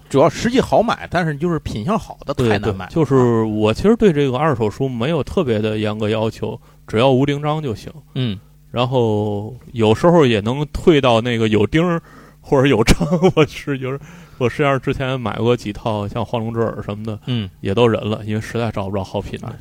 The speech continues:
Speaker 1: 就，就反正也买不着，是吧？
Speaker 2: 对，而且真的好品的我也买不起。我印象里我见着过一套好品的《幻龙之耳》，
Speaker 1: 嗯。
Speaker 2: 那好像是，嗯，<laughs> 很，很吓人的一个价格。
Speaker 1: 行吧，啊。
Speaker 2: <laughs> 嗯，然后是，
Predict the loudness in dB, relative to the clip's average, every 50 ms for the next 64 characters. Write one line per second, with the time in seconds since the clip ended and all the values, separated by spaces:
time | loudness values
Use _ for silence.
0 | -12 -10 -10 -8 -6 -6 -4 -2 0 0 0 0 -2 -4 -2 -2 -2 -2 -2 -2
1 | -2 0 0 0 -2 0 -2 -2 0 0 -2 -2 0 -2 -2 0 -2 -2 0 2
2 | 2 2 2 0 -2 0 2 2 2 2 0 -2 -4 -6 -6 -6 -6 -8 -8 -8
3 | -8 -10 -10 -18 -20 -20 -20 -20 -20 -12 -4 -2 -2 0 0 0 -2 -2 -2 -2
4 | -2 -2 -2 0 0 -2 -2 -2 -2 -2 0 -2 -2 -2 -4 -4 -4 -6 -6 -6
5 | -6 -6 -6 -6 -6 -6 -6 -4 -4 -4 -4 -4 -6 -4 -4 -4 -2 -2 -2 -2
6 | -4 -6 -8 -10 -10 -12 -10 -10 -10 -8 -8 -8 -10 -10 -10 -10 -10 -10 -8 -10
7 | -10 -10 -12 -18 -20 -20 -20 -14 -10 -6 -4 -4 0 0 0 2 2 0 0 0
8 | -4 -4 -6 -6 -8 -10 -12 -16 -14 -8 0 0 0 0 -2 -10 -4 -2 -2 0
9 | 2 2 4 4 2 2 2 0 0 0 0 0 2 2 0 0 2 0 0 0
10 | -2 -2 -2 -2 -2 -4 -4 -4 -2 0 0 0 -2 -6 -18 -20 _ -12 -10 -8
11 | -8 -8 -10 -8 -6 -6 -4 -2 -2 -2 -2 -2 -2 0 0 2 2 2 0